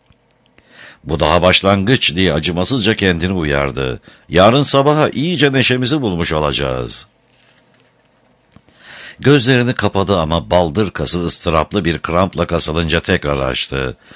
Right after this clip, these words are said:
Doğrulup bacağına masaj yapmaya başladı.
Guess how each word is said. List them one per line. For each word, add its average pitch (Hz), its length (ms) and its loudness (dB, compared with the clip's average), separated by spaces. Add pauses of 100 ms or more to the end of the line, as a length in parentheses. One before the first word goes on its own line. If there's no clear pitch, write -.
(240)
Doğrulup 135 480 2
bacağına 110 480 2
masaj 92 400 0
yapmaya 73 400 -2
başladı. 62 640 -6